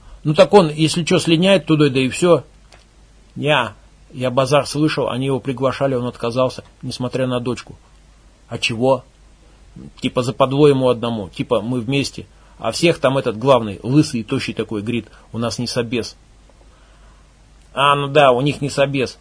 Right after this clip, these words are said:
суки. Попрятались все падлы, щемить, сук. Тихо, шалый". "Ага, бойцовые коты уже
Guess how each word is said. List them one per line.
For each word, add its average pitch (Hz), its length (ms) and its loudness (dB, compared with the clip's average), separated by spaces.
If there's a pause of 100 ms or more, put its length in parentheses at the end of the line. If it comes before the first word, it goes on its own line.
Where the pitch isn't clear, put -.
суки. - 420 -10 (160)
Попрятались 139 600 4
все - 160 -4
падлы, 113 420 0 (140)
щемить, 147 480 0
сук. - 320 -2 (460)
Тихо, 156 280 -4
шалый". 107 420 -4 (1040)
"Ага, 120 460 -4 (360)
бойцовые 143 460 2
коты 139 300 0
уже 123 300 -4